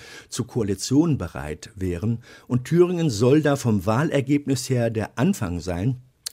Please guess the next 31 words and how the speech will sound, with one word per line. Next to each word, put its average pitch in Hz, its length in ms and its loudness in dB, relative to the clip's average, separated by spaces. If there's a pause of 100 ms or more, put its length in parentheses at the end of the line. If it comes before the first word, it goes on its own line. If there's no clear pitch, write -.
(120)
Die 113 80 2
Landtagswahl 143 560 2
in 123 100 -2
zweitausendeinundzwanzig 139 1400 -2
soll 147 280 2
da, 87 180 -2
wenn 113 140 2
es 123 140 0
nicht 127 180 -2
zu 123 120 0
vorgezogenen 139 720 -2
Bundtagswa-, 95 760 -4
äh, 107 80 -4
Bundestagswahlen 95 800 -2
kommt, 120 320 -6 (420)
zu - 160 -4
einem 117 260 2
weiteren 110 520 0
Meilenstein 95 840 -4
werden. 82 280 -10
So 107 100 -2
lautet 104 320 0
zumindest 120 520 2
eine 110 260 0
der 107 160 -4
Überlegungen 107 580 0
in 90 140 -10
der 78 160 -12
A 87 140 -8
F 92 120 -10
D. 120 280 0